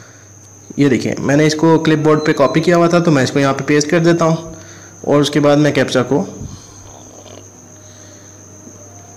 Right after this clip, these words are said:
captcha को बताना पड़ेगा कि "I am not a robot"। ये website ने अपनी security के लिए इस तरह की चीज़ें लगाई होती हैं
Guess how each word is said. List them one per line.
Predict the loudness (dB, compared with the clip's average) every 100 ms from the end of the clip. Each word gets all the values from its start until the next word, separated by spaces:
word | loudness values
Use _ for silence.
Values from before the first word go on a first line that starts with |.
| -20 -20 -6 -2
captcha | 0 2
को | 2
बताना | 2 0 0
पड़ेगा | 0 2 0 -2 -8 -2
कि | 0 0 -2 -10 -20 -20 -20 -20 -20 -20 -20 -20 -20 -20 -20 -10 -4
"I | -2
am | 0 0
not | 0
a | -2
robot"। | 0 2 2 0 -10 -10 0
ये | 2 4 2
website | 0 0 0 0
ने | 0
अपनी | 0 0
security | 0 0 0 0
के | 2
लिए | 2 2
इस | 2
तरह | 0
की | 0
चीज़ें | -2 0 0
लगाई | 2 2
होती | 0 0
हैं | -2